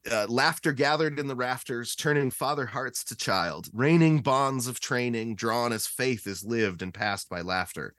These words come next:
Leprechauns of doubt are baffled, hassled, out of shadow hiding. Dafty gaffs and chortled snorts fill full a family's soul and mind. Laughter is a medicine ball of faith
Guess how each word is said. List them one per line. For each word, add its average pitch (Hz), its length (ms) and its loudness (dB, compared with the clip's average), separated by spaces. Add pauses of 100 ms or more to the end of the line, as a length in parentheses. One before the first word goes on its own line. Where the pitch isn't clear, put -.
(480)
Leprechauns 135 640 2
of 101 120 -4
doubt 113 340 0
are 98 80 -2
baffled, 101 560 -4
hassled, 101 520 -2
out 107 180 -2
of - 80 -6
shadow 107 320 -2
hiding. 98 460 -6 (400)
Dafty 120 440 2
gaffs 107 460 0
and 110 100 -2
chortled 117 380 0
snorts - 600 0
fill 123 340 2
full 139 440 2
a 98 40 0
family's 107 560 -2
soul 123 300 0
and 101 100 -2
mind. 78 400 -6 (440)
Laughter 139 440 2
is 120 120 4
a 120 40 0
medicine 117 460 0
ball 87 360 -4
of 90 100 -10
faith 120 420 0